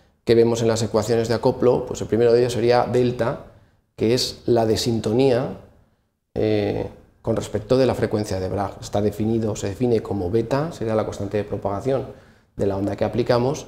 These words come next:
y beta de Bragg sería la constante de propagación en el caso de insertar una longitud de onda que corresponda con la de Bragg.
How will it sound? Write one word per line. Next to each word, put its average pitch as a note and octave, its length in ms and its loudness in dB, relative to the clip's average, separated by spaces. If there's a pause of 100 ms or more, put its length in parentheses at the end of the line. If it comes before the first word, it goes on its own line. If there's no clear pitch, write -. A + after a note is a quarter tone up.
(120)
y A2 140 -2
beta G#2+ 320 0
de A2 100 2
Bragg A2 300 -2
sería G#2 460 -4 (320)
la G2+ 120 -4
constante G2+ 380 -4
de A2 80 2
propagación A2 880 -2 (380)
en G#2+ 120 -2
el F#2+ 100 -4
caso G#2 280 -2
de A2+ 100 2
insertar G#2 480 -2
una G#2+ 160 0
longitud G2+ 380 -4
de G#2 80 0
onda G#2 200 0
que A#2 120 -2
corresponda G2+ 520 -4
con A2+ 140 -4
la G2+ 80 -4
de F#2 80 -8
Bragg. D#2+ 240 -6